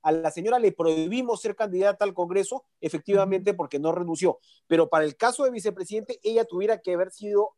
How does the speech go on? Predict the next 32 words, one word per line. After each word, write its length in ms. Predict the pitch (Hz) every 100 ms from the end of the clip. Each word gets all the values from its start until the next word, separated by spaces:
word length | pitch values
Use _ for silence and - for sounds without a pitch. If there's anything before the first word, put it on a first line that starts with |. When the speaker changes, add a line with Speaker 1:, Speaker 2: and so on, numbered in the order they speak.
| -
Speaker 1:
alta 360 | 233 254 165
funcionaria, 500 | 156 156 185 247 233
y 20 |
como 240 | 135 131 131
sabemos, 380 | - 165 175 175
era 80 |
una 160 | 170 156
jefa 260 | - 160 170
encargada 680 | - 123 127 131 160 160 151
de 60 |
una 120 | 151
oficina 300 | 160 120 147
en 120 | 160 127
Higuereta. 540 | 120 147 196 - - _ _
No 80 | 160
era 80 | 170
exactamente 580 | - 190 180 185 165 156
Speaker 2:
Ujú. 60 |
Speaker 1:
una 100 | 156
alta 180 | 147 151
funcionaria, 440 | 143 127 139 143 139
René. 240 | 120 110 _ _ _
Entonces, 240 | _ 185 202
eso 220 | 262 285
no 160 | 240 262
le 100 | 269
impedía 420 | 240 202 220 233
para, 320 | 233 180 151 -
para, 380 | - 147 143 139
para 220 | - 135
ser 160 | 131 190
vicepresidenta, 840 | 208 214 202 - 214 190 170 202